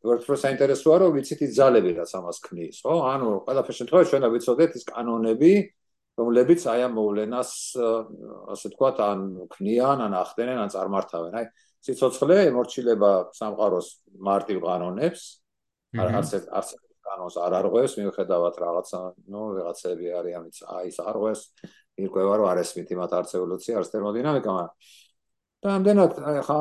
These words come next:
Speaker 1: ა, ა, ესე ვთქვათ, არსი ამისი ვიცით და უბრალოდ, ე, ე,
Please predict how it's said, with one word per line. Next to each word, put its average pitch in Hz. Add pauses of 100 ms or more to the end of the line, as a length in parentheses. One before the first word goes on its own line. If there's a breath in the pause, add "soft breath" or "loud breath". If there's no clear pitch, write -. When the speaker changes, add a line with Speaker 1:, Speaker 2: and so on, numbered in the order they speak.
Speaker 1:
ა, 135 (100)
ა, 135 (240)
ესე 123
ვთქვათ, 104 (100)
არსი 135
ამისი 104
ვიცით 156 (680)
და 202
უბრალოდ, 180
ე, 151 (180)
ე, 143